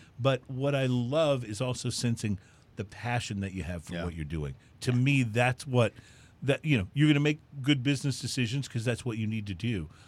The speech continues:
Speaker 1: But the passion is what's gonna drive something tasting like this, in, in my opinion.
Speaker 3: So
Speaker 1: You know?
Speaker 3: the, the bourbon really started in, in Alaska. We, I, uh, I went to Alaska to get a job as a, a political reporter.
Speaker 1: Oh.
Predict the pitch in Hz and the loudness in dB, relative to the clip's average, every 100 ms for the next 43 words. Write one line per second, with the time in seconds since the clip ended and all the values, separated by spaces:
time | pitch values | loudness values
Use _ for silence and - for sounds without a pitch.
0 | - 123 - - - 147 147 - 113 92 | -6 -4 -4 -8 -8 -4 -4 -2 -2 -2
1 | - 104 - 101 87 92 92 90 85 82 | -4 -4 -2 -4 -2 -2 -2 -2 -4 -6
2 | - - - - 123 104 98 - 104 101 | -18 -20 -16 -4 -2 0 -2 -2 -4 -4
3 | 92 82 73 - 71 67 - 92 - 117 | -4 -4 -6 -8 -10 -10 -4 -4 -2 0
4 | 117 127 107 85 76 62 - 110 110 - | 2 2 0 -4 -8 -8 -2 0 0 -2
5 | - 127 139 135 131 202 214 110 107 104 | -8 -8 -6 -6 -2 -2 -2 -2 -4 -4
6 | 98 - 104 104 98 98 95 92 104 92 | -6 -4 -4 -6 -6 -6 -8 -8 -10 -10
7 | 87 95 110 - 147 127 117 113 107 - | -10 -10 -10 -10 -10 -12 -10 -8 -8 -10
8 | 104 104 98 87 85 - - - - - | -10 -8 -8 -10 -14 -20 -20 -20 -20 -20
9 | - 98 104 101 - 95 90 - 92 92 | -12 -8 -8 -8 -10 -10 -10 -12 -10 -8
10 | 90 - 90 82 95 90 85 92 85 82 | -8 -8 -12 -12 -12 -12 -12 -12 -12 -12
11 | 80 80 85 - - 87 - - - _ | -14 -14 -16 -14 -10 -10 -12 -20 -20 _
12 | _ - - 123 101 87 87 - 80 - | _ -6 2 2 2 -4 -8 -8 -10 -12
13 | - - - _ - - - | -20 -20 -20 _ -20 -18 -6